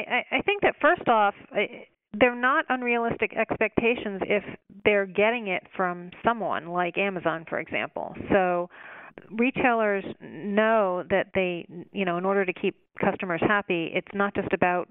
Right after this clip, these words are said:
getting the product that they want, but it's about getting it when they want it, getting it delivered how they want it delivered. And it's not the sexiest topic to talk about. It's not I O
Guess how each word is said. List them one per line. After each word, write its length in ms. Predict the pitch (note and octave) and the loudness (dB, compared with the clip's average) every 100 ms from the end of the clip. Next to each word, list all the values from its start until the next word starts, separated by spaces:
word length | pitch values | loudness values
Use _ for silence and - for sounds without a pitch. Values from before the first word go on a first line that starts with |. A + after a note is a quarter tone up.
| G3+ | -4
getting 400 | F3+ F#3+ F#3 F#3 F#3 - - - - | 0 0 -2 -8 -14 -18 -20 -20 -4
the 80 | F#3 | -4
product 420 | - G3+ B3+ A#3+ - | 0 2 2 0 -4
that 100 | D#3 | -2
they 120 | D#3 | -2
want, 360 | D#3 D#3 D#3 F3 | -2 -4 -4 -2
but 120 | G3 | -2
it's 120 | G3+ | 0
about 320 | G3 F#3+ F3 - _ _ G3 G#3 | 2 2 2 -4 _ _ -2 2
getting 260 | G3 F#3+ | 2 0
it 140 | F3+ - | -4 -4
when 580 | E3+ F3 - F#3+ G3+ G3+ | -8 -10 -4 0 2 2
they 100 | F#3+ | 0
want 260 | F3+ F3 E3+ | 0 0 0
it, 200 | E3+ - - | -2 -4 -4
getting 300 | F#3 F#3+ F#3 | 0 0 0
it 140 | F3 - - F#3 | -4 -6 -10 -2
delivered 420 | F#3 F#3 F3 F3 | 0 2 2 0
how 260 | - F3 F3+ | 2 0 0
they 120 | F3+ | 0
want 200 | F3 E3+ | -2 -2
it 80 | - | -4
delivered. 520 | E3 E3+ D#3+ D#3+ D#3 - - - - - | -2 -2 0 -2 -4 -10 -14 -14 -14 -12
And 260 | - G3 G3 | -4 -2 0
it's 120 | F#3+ - | -2 0
not 340 | A3+ A#3 G#3+ - _ - | 2 2 0 -4 _ -2
the 60 | G3+ A3+ | 2 2
sexiest 380 | - F#3+ E3 | 2 0 0
topic 380 | - A#3 - - | 2 2 2 -4
to 80 | E3+ | -4
talk 260 | - D#3 E3 | 0 0 0
about. 240 | D#3 D#3+ | 0 0
It's 80 | F3 | -4
not 240 | F#3 F3 - - - | -2 0 -2 -6 -2
I 160 | F3 | 0
O 100 | E3+ | 0